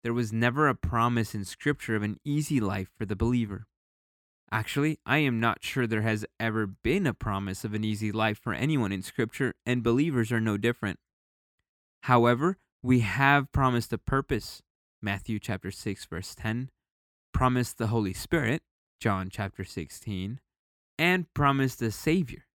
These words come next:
Genesis chapter three, verse fifteen. That should be enough for us to look at any trial we have and realize that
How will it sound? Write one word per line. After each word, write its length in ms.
Genesis 520
chapter 320
three, 240
verse 260
fifteen. 560
That 240
should 140
be 120
enough 300
for 140
us 140
to 100
look 260
at 140
any 260
trial 320
we 120
have 340
and 240
realize 580
that 140